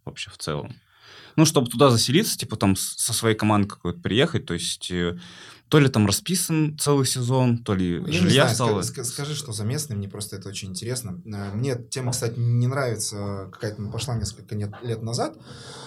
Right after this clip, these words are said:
Speaker 2: А, ко мне, по-моему, д-, вот даже прошлой весной обращался, ну, французы написали, говорят: «М, я там гид, всё такое,
Speaker 1: Мгм.
Speaker 2: катаю, мне нужно, ну,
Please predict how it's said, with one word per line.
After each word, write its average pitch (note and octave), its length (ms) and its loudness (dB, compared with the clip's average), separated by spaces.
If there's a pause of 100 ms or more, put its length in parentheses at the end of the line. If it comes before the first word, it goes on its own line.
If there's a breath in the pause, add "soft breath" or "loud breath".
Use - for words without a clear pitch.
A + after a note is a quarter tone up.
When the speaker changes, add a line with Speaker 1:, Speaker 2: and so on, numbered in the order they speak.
(260 loud breath)
Speaker 2:
А, G#2+ 200 4
ко A2+ 120 -2
мне, C3 400 2 (960)
по-моему, G#2 500 2
д-, G#2 100 -12
вот G2+ 180 -8
даже G2+ 220 -4
прошлой F#2 560 -6
весной G#2 300 -2
обращался, G2 880 -6
ну, F3 420 -4
французы D3+ 400 -2
написали, A#2+ 460 -6
говорят: F#2+ 280 -10
«М, G2 180 -16
я F2+ 120 -16
там E2+ 200 -12
гид, D#3+ 300 -4
всё - 140 -10
такое, - 320 0
Speaker 1:
Мгм. B2 200 10
Speaker 2:
катаю, A#2 240 -4
мне G2+ 100 -10
нужно, G2 260 -10
ну, - 200 -8